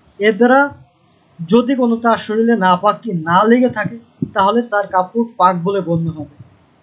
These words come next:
আমি কি ব্যাপারটা বোঝাইতে পারছি? যদি কোনো প্রশ্ন থাকে তাহলে অবশ্যই আমার ইনবক্সে জানাবে।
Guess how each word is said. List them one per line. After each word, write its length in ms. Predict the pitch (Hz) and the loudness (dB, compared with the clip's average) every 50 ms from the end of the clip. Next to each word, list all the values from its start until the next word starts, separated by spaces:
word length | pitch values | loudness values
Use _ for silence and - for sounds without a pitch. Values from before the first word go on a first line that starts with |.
| _ _ _ _ _ - _ _ - - - - - - - - - - - - - - - - _ _ _ _ _ - - - _ _ _ _ _ | _ _ _ _ _ -20 _ _ -20 -20 -20 -20 -20 -20 -20 -20 -20 -20 -18 -16 -16 -18 -18 -18 _ _ _ _ _ -20 -20 -20 _ _ _ _ _
আমি 180 | 175 175 185 190 | -4 -2 -2 0
কি 100 | - 226 | 0 0
ব্যাপারটা 440 | 175 196 190 185 226 220 226 - 220 | 0 0 0 0 -2 -4 -2 -2 -2
বোঝাইতে 400 | 190 196 180 220 220 226 254 247 | -2 0 0 2 2 2 0 0
পারছি? 460 | 240 254 247 247 - - 277 226 - - _ _ - - - - - - _ _ _ _ _ _ _ _ _ _ _ _ _ _ _ _ - - - _ _ - - - _ _ _ _ _ _ _ _ _ _ _ _ - - - _ _ - - - _ - - - _ _ _ _ _ _ _ _ _ _ _ _ _ _ _ _ _ _ _ - - _ - _ - _ _ _ _ _ - - - - 185 | 0 0 -2 -2 -6 -10 -12 -12 -12 -16 _ _ -20 -20 -20 -20 -20 -20 _ _ _ _ _ _ _ _ _ _ _ _ _ _ _ _ -20 -20 -20 _ _ -20 -20 -20 _ _ _ _ _ _ _ _ _ _ _ _ -20 -20 -20 _ _ -20 -20 -20 _ -20 -20 -20 _ _ _ _ _ _ _ _ _ _ _ _ _ _ _ _ _ _ _ -20 -20 _ -20 _ -20 _ _ _ _ _ -20 -20 -10 -6 0
যদি 240 | 175 233 240 254 269 | 0 0 2 2 0
কোনো 180 | 277 285 294 | 2 2 2
প্রশ্ন 360 | 285 294 233 247 247 - 277 254 | 0 0 -2 -2 0 0 -2 0
থাকে 280 | 254 254 254 269 277 | 0 -2 -2 -2 -4
তাহলে 380 | 247 - 226 202 196 214 226 233 | -4 -2 -2 0 0 0 0 2
অবশ্যই 400 | 208 190 190 196 196 - 277 233 | 2 0 0 0 -4 -4 -4 -2
আমার 180 | 208 220 226 | -2 -2 -4
ইনবক্সে 480 | 202 190 190 190 180 196 196 - - 196 | -6 -8 -10 -6 -4 -4 -4 -4 -10 -12
জানাবে। 420 | 156 160 156 156 156 151 - _ | -10 -10 -10 -10 -12 -16 -18 _